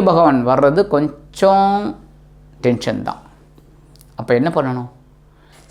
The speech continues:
சிம்பிள். அதாவது எப்பவுமே ஒரே ஒரு விஷயம், ஸ்பீட் பிரேக் இருக்கு அப்படின்னா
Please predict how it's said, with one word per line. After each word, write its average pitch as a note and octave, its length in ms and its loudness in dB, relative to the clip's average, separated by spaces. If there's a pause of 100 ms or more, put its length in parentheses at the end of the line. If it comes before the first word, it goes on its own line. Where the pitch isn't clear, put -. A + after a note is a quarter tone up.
(140)
சிம்பிள். A#3 460 2 (600)
அதாவது A#3 340 4 (680)
எப்பவுமே A3+ 460 4 (540)
ஒரே G3 160 6 (100)
ஒரு A#3+ 100 6 (100)
விஷயம், A#2+ 280 -4 (400)
ஸ்பீட் A3+ 440 0
பிரேக் F3+ 300 4
இருக்கு F3 240 2
அப்படின்னா C3 360 2